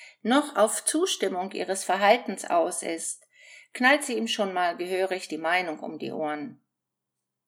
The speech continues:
Die Rebellin sieht alles nur in Schwarz und Weiß. Dass es dazwischen noch andere Farben gibt, übersieht sie.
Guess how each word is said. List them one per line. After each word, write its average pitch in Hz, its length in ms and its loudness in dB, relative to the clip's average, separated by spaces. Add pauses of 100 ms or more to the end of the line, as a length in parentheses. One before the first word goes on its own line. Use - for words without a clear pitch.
(580)
Die - 60 -14
Rebellin 208 600 4
sieht 185 300 -4
alles 175 400 2
nur 156 160 -6
in 160 180 -6
Schwarz 156 520 0
und - 280 -12
Weiß. 156 600 -6 (100)
Dass 214 180 6
es 233 140 2
dazwischen 233 560 4
noch 208 160 2
andere 233 340 2
Farben 220 460 2
gibt, 196 340 -4
übersieht 202 520 -2
sie. - 360 -8